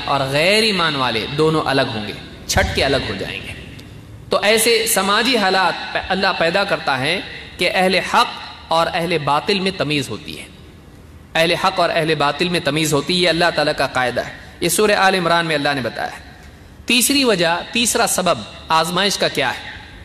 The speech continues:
تیسرا سبب یہ ہے کہ اللہ تعالیٰ نیک بندوں کو دنیا میں مصیبت اور تکلیف اور آزمائش میں مبتلا کرتا ہے اور اللہ تعالیٰ ان کے گناہوں سے ان کو پاک کر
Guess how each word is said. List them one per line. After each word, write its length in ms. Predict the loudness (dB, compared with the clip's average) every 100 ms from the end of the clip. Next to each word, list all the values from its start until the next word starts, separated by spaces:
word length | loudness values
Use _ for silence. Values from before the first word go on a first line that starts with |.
| -20 -20 -20 -20 -20 -4
تیسرا 320 | 0 2 4
سبب 280 | 4 4 4
یہ 160 | 2 2
ہے 220 | 0 0 -4 -16 -18 -12 -2
کہ 100 | 2
اللہ 320 | 2 4 4 4
تعالیٰ 400 | 4 4 4 0 -4 -6
نیک 440 | -2 2 0 0
بندوں 460 | -2 0 2 2 2
کو 480 | 4 4 4 0 0
دنیا 340 | 2 4 2
میں 360 | 2 0 -2 -2
مصیبت 520 | 0 2 2 2 2
اور 120 | 0
تکلیف 460 | 0 -2 0 0 0
اور 100 | 2
آزمائش 580 | 2 0 0 0 0 0
میں 80 |
مبتلا 400 | -2 0 2 4
کرتا 340 | 4 0 -2 -2
ہے 140 | -2 -6 -16 -20 -20 -4
اور 200 | 4 4 4
اللہ 280 | 0 2 2
تعالیٰ 240 | 2 0 0
ان 140 | -2 -4
کے 140 | -4 -2
گناہوں 340 | 0 2 2 0 -8 -4
سے 180 | 0
ان 160 | 0 0
کو 100 | -2
پاک 320 | 0 0
کر 80 | 0